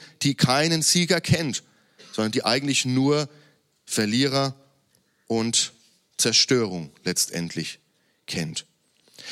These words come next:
Und um diese Eskalation, ja, um diese Eskalation von Gewalt und von Unrecht einzudämmen, sagt Gott im Alten Testament, „Stopp.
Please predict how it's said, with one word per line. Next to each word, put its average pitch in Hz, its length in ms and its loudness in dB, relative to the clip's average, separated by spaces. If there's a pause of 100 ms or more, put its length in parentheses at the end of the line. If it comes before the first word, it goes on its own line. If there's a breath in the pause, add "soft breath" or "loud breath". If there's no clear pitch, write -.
(140)
Und 165 120 2
um 160 120 0
diese 226 400 2
Eskalation, 185 1200 2 (100)
ja, 127 160 2
um 143 260 -2
diese 190 400 2
Eskalation 185 800 2
von 143 220 -2
Gewalt 160 440 0
und 143 120 -2
von 139 140 0
Unrecht 160 480 -2
einzudämmen, 170 720 0 (640 loud breath)
sagt 180 280 2
Gott 202 160 2
im 180 100 0
Alten 190 300 2
Testament, 196 420 2
„Stopp. - 420 2